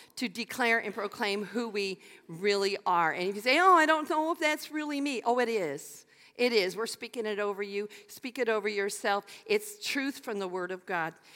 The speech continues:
and that's what changes us. All right, a few announcements before we get into the teaching here.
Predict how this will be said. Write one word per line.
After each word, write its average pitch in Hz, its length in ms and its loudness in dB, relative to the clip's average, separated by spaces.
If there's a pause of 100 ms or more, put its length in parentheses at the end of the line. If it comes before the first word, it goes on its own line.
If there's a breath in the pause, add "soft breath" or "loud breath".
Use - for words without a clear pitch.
(120)
and 165 120 -6
that's 208 280 2
what - 160 -6
changes 180 540 -8
us. - 420 -6 (600 loud breath)
All 196 140 8
right, 185 260 6
a 196 80 -4
few 320 560 6
announcements 269 720 4
before 214 340 -4
we 202 100 0
get 196 160 -4
into 190 380 -4
the 180 100 -8
teaching 180 520 -8
here. 175 380 -4